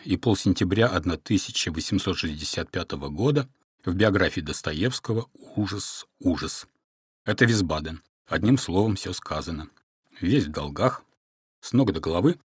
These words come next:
Приехал поправить финансовое положение, разумеется, посредством рулетки, и, разумеется, вдрызг проигрался в первый же день. История хорошо известная.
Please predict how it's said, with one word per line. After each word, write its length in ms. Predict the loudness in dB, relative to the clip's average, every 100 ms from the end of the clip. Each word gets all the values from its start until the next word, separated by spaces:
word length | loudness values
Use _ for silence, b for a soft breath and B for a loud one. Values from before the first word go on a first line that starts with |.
| _
Приехал 540 | -2 4 4 4 -2 -6 b
поправить 400 | -6 -2 -2 -2
финансовое 640 | -4 0 0 0 -6 -6 -6
положение, 600 | -4 -2 2 2 2 -2 B B
разумеется, 680 | -2 4 6 6 4 0 -8 -6
посредством 560 | -6 0 0 0 -2 -2
рулетки, 640 | 0 2 0 -4 -10 -10 B
и, 80 | -2
разумеется, 520 | 0 2 4 2 -2
вдрызг 460 | -6 -2 -2 -2 -10
проигрался 680 | -6 -4 -4 -6 -8 -10 -14 _
в 80 | -4
первый 240 | -2 -2
же 140 | -4 -8
день. 260 | -10 -10 _ _ _ _ _ -10
История 360 | 2 4 4
хорошо 380 | 2 0 -2 -2
известная. 480 | -2 -6 -8 -10